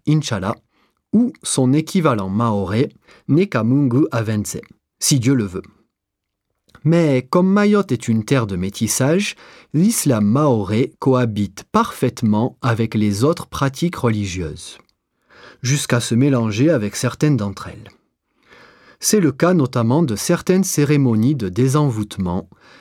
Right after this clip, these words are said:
telles que le rumbu, d'origine malgache, ou les ziyaras, lieux de commémoration des ancêtres, pratique d'origine animiste. Cette présence de l'islam est encore plus forte lors du mois sacré du Ramadan.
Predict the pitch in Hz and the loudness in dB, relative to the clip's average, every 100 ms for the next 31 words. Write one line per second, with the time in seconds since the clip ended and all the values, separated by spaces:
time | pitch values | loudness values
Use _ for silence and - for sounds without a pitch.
0 | _ - 160 175 151 110 143 113 131 123 | _ -2 0 0 -2 0 0 0 0 0
1 | 101 101 _ _ _ - 113 107 110 131 | -2 -6 _ _ _ -4 0 0 2 2
2 | 123 110 107 104 131 - - - - - | 2 0 -2 -2 -2 -4 -8 -10 -18 -20
3 | _ 147 160 190 131 147 107 101 - _ | _ 0 2 2 2 0 0 -6 -12 _
4 | _ _ 120 151 165 110 175 175 160 131 | _ _ 2 2 2 0 2 2 4 2
5 | 110 107 - 147 143 104 110 113 - - | -2 -4 -2 0 2 0 0 -2 -2 -6
6 | - - - _ _ _ - 139 127 - | -8 -16 -16 _ _ _ -4 -2 0 0
7 | 156 127 123 117 113 107 139 117 101 92 | -2 0 -2 0 0 0 0 0 -2 -4
8 | 85 - - - - _ _ _ _ _ | -6 -8 -10 -16 -20 _ _ _ _ _
9 | _ _ _ - - 160 - - 247 220 | _ _ _ -2 0 0 -2 0 2 2
10 | 240 135 117 131 147 127 123 175 117 - | 0 2 0 0 0 0 2 2 0 0
11 | 120 117 110 - - 226 - 127 151 - | 0 0 -4 -2 0 0 2 0 0 -2
12 | 113 110 104 101 107 139 175 - 117 - | -2 0 -2 -2 2 2 0 -2 -4 0
13 | 147 131 98 117 107 92 80 | 0 0 0 0 0 -2 -8